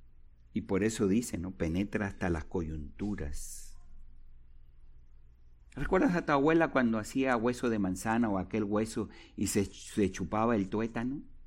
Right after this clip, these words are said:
Hoy día hablamos de que es importante para hacer un trasplante de médula, porque lo que se está hablando es de ese tuétano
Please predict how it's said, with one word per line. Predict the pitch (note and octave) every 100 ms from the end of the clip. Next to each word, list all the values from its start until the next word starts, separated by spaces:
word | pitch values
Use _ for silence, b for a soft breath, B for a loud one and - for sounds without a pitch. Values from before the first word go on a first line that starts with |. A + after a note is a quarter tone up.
| - - - - - - - - - - - - - - - - - - - - - -
Hoy | F#3 F#3
día | G#3 G#3 F3+ D3+ - B B -
hablamos | C3+ C#3+ D#3 D#3+ D#3 D3 - - - -
de | C3+ B2 -
que | A#2+ A2 G#2+ G#2+ C3
es | C#3 D3+
importante | C3 A#2 G2+ C3+ F3 A3+ - F2+ F2 - - - - - - - - - - - - - -
para | - A2
hacer | G2+ A#2+ A#2
un | A#2
trasplante | A2 G2 F#2 - A2 A2 G2 G2
de | F2+
médula, | F2+ A#2+ A#2+ F#2+ F2 E2
porque | F#2 - G2 F2+
lo | F2+
que | -
se | F2 G2
está | - A2
hablando | G#2 G#2+ A2+ F#2+
es | F#2+
de | G2
ese | F#2+ F#2
tuétano | - G2 E3+ - F2+ -